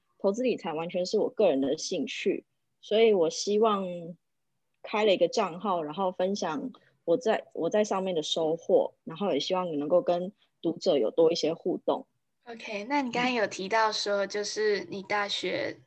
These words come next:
Speaker 2: 念了一个叫做数位科技的，这是学程吗？还是系所？
Speaker 1: 呃，那个是一个科系，教，教小朋友怎么样透过数位学习的方式来上课。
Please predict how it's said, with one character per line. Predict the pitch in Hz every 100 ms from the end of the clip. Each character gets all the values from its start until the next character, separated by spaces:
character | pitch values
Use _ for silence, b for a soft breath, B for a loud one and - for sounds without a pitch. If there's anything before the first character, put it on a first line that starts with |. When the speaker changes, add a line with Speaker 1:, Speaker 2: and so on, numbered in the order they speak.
| -
Speaker 2:
念 | 226 202
了 | 190 196
一 |
个 | 185
叫 | 185 190 190
做 | 190 202
数 | - 247
位 | 233
科 | 208 - 202
技 | 202 - 208
的， | 190 196 214 - b b _ _ _ _ -
这 | 269
是 | 269
学 | - 202
程 | 196 196 190
吗？ | 185
还 | 185
是 | 190
系 | 196 208 185
所？ | - - - - _ _ _ _ _ _ _ _ _
Speaker 1:
呃， | - 202 202
那 | 247 277
个 | 240
是 | 214 247
一 | 240
个 | 196 175
科 | 175 - 196
系， | 202 - 208 147
教， | - 190 190 196 190 196 214 B B B _ -
教 | 233
小 | 254 196
朋 | 147 175
友 | 151
怎 | 151 -
么 | 127
样 | 143 185 165 156 175 _ _
透 | - 190
过 | 202 185
数 | - 196
位 | 190
学 | 160
习 | 127 143
的 | 127
方 | 151 143 156
式 | - 170
来 | 98
上 | - 147 -
课。 | - -